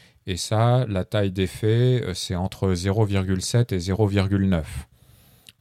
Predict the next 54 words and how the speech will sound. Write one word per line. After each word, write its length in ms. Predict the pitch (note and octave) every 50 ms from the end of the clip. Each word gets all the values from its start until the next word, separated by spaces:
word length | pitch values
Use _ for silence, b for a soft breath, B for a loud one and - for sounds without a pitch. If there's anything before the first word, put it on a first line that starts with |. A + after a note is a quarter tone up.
| -
Donc, 240 | F#2+ F2 F2+ F#2 F2+
vous 80 | E2 E2+
voyez 240 | F#2 G#2+ A#2+ C3 B2+
que 60 | -
de 40 | -
ce 80 | G#2+
point 200 | F#2+ - A2 G2+
de 40 | G2
vue-là, 420 | F2+ F#2 F#2+ G#2+ A2 A#2 A#2+ G#2
euh, 240 | F#2 E2+ E2 E2 E2
Catherine 340 | E2+ - E2+ - - G2 E2
Vidal 280 | D#2+ F2+ F2 G2 F2+ E2+
a 80 | E2+
raison. 400 | D#2+ E2 D#2+ F2 A#2 C3 C#3 A#2 F#2+
La, 140 | E2+ D#2+
même 220 | D#2+ F2 G2+ G#2 G2
la 80 | F#2
plus 160 | F2 - - F2+
grande 220 | F#2+ F#2 G2 G2
différence 420 | F2 F2 D2+ - F#2 F2 F2 F2
connue, 320 | - - F2 F#2 A2+ B2 A#2
elle 120 | F#2+ F2+
est 20 | F2+
inférieure 480 | F2 - - F#2 F2 F2 F2+ F2 F2
à 140 | F#2+ - F#2+
un. 120 | D#2+ D2 B B B B B B -
Euh, 140 | F#2 F#2+ - - B2+ G#2+ G2+
sauf 360 | - - - C#3+ C#3+ B2+ -
quand 140 | - A2 G#2+
même, 480 | A#2+ C3 D3 D3+ C3 G#2 F2+ E2 E2+ - - - G2
et 140 | F2 E2+ D#2+
bon, 200 | E2+ E2 D#2 D#2
elle 120 | D#2+ E2
l'avait 200 | E2+ E2 F2+ F2
exclu 340 | E2+ - - - - G#2 F#2+
de 80 | F#2+
la 140 | F2 E2+ E2
discussion, 580 | D#2 E2+ D#2 - - D2+ - - B2 C#3 D#3 D3 B B B B B B B - -
euh, 160 | F2 E2+ E2
la, 240 | E2+ F2 F2 F2 F2
la, 120 | F2 E2+ - -
la 120 | A#2+ F#2+ -
première 360 | - - A2+ G#2+ A2 G#2+ -
que 100 | - G2
je 60 | E2
vous 160 | F2 F2 E2
ai 40 | E2+
citée, 300 | - - F#2+ - C#3 C#3
qui 120 | - - F#2
est 40 |
la 80 | F2 F2
différence 460 | E2 F2 D#2 - G2 F#2+ A#2+ A2+ F#2+
d'orientation 560 | G2 F#2 F2+ F2+ F2+ F2+ - F#2 - - G2+
sexuelle. 540 | F#2 - G#2+ - - - F2+ E2 D#2+ D#2 D2+